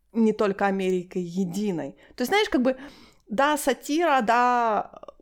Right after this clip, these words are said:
климатические проблемы, про которые никто не хочет замечать, никто не хочет говорить, но при этом узконаправленность такая, знаешь, типа, мол, Америка.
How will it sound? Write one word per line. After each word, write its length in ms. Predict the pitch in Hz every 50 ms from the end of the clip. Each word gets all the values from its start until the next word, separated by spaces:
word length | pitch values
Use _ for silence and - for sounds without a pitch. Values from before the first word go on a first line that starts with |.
| _ _ _ _ _ _ -
климатические 800 | - 240 240 247 233 226 - 254 - - - - - - 226
проблемы, 800 | 226 - 220 214 190 190 214 277 349 403 381 370 339 311 311 302
про 160 | 302 302 285
которые 720 | 269 277 269 254 - 262 262 254 254 247 247 240 240 233 233
никто 320 | 233 240 233 - - 247
не 100 | 240 240
хочет 340 | 233 - 233 220 - 233 208
замечать, 540 | 202 233 233 226 226 - - 233 226 220 233
никто 280 | 226 220 - - 247
не 120 | 226 220 220
хочет 360 | - - 220 208 - 226 196
говорить, 520 | 185 214 202 208 214 214 202 196 - - -
но 120 | 226 220 208
при 180 | 214 214 214 214
этом 380 | 240 240 240 240 220 214 -
узконаправленность 960 | 220 - - 220 208 202 190 190 190 190 180 175 175 165 170 170 160 165 -
такая, 320 | - 180 - - 156 143 165
знаешь, 240 | 165 175 170 170 -
типа, 180 | - _ 165
мол, 260 | - 151 147 156 - _ _ _ _ - _ _ _ _ _
Америка. 580 | - 180 185 196 185 180 175 180 - - -